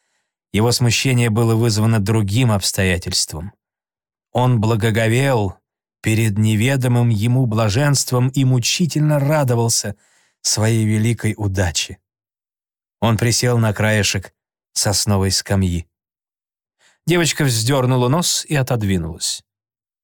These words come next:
Все кругом шептались, перемигивались, подталкивали друг друга, но Том сидел смирно, облокотившись на длинную низкую парту и, по-видимому, прилежно читал.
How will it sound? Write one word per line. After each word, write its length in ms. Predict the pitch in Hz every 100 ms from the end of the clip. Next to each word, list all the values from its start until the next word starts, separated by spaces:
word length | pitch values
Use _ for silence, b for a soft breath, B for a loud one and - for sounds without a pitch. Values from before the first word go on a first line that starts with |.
| _
Все 280 | - - 98
кругом 400 | - 95 98 92
шептались, 640 | - 95 - 104 98 92
перемигивались, 840 | - 92 95 104 98 104 95 87
подталкивали 880 | - 98 - _ 98 95 - 95 95
друг 240 | 95 98 90
друга, 300 | 107 104 98
но 160 | 95
Том 440 | 92 123 123 117 B B B B
сидел 400 | - 104 113 113
смирно, 760 | - 104 123 143 123 113 92 - B B
облокотившись 800 | 101 107 107 110 135 - 110 -
на 120 | 110
длинную 540 | 98 110 131 127 123 123
низкую 540 | 120 117 - 117 107
парту 420 | - 131 131 131
и, 160 | 131 117
по-видимому, 880 | 107 107 101 127 123 123 123 123 110 b b _
прилежно 720 | 110 110 107 117 110 98 113
читал. 600 | - 104 - 98 90 85